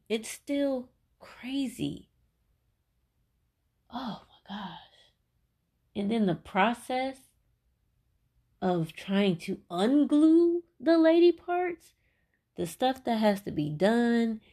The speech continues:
and used. Oh my gosh. That's a sensitive area.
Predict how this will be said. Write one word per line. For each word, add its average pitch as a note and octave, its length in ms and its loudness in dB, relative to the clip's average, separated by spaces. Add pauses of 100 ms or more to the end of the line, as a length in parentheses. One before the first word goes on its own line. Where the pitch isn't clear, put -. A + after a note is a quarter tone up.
(240)
and E3 320 0
used. G#3+ 800 0 (580)
Oh - 60 -20
my - 640 -20
gosh. - 500 -20 (400)
That's E4 180 -4
a F4 140 0
sensitive C#4+ 540 -2
area. G#3+ 680 -6